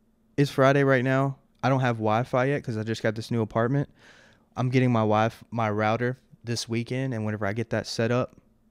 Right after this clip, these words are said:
that is when it, it, this episode will probably be out Monday. But, uh, I appreciate you stopping by,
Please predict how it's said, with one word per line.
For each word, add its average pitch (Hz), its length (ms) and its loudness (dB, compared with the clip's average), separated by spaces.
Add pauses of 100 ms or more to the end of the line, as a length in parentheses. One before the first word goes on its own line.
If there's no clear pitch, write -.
(1080)
that 113 280 2
is 107 140 -4
when 117 140 0
it, - 100 -2
it, 127 320 2
this 147 220 6
episode 165 320 4
will 147 80 2
probably 127 300 0 (140)
be 123 160 0
out 107 160 0
Monday. 117 420 0 (360)
But, 110 180 2
uh, 104 180 2 (540)
I - 40 -6
appreciate 185 360 0
you 160 80 2
stopping 147 360 2
by, 139 320 4